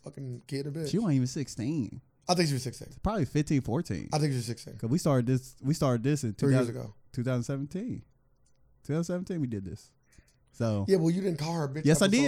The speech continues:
Speaker 2: did.
Speaker 1: on
Speaker 2: First, second, first, second
Speaker 1: So
Speaker 2: episode.
Speaker 1: how you
Speaker 2: We
Speaker 1: fucking
Speaker 2: talked about it 'cause this was the first Catch Me Outside.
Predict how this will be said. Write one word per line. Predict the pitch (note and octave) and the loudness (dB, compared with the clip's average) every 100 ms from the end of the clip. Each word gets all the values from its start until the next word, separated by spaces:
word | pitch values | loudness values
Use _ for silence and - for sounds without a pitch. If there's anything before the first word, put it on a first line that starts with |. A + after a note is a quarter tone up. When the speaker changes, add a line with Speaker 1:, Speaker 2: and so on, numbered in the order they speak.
| G#3+ | 2
Speaker 2:
did. | B2+ | 2
Speaker 1:
on | |
Speaker 2:
First, | C#3+ F#3+ - | 4 4 2
second, | - D3 G3 G3 | 0 2 2 4
first, | F#3 - | 6 6
second | - A#3+ B3+ | 4 6 6
Speaker 1:
So | |
Speaker 2:
episode. | B3+ G3 E3 | 6 6 6
Speaker 1:
how | C3+ | 6
you | - | 2
Speaker 2:
We | |
Speaker 1:
fucking | G#3 C#4+ | 8 10
Speaker 2:
talked | A#3+ E4 | 10 8
about | D4 B3 G3+ | 8 8 10
it | |
'cause | A3+ C4+ G3 | 8 8 10
this | D4+ | 12
was | B3 | 12
the | |
first | - A#3 A3 | 10 8 8
Catch | - A#3+ A#3 | 6 6 6
Me | A#3 | 6
Outside. | F3+ C#3+ - F3+ F#3 A#2+ | 6 4 8 12 12 8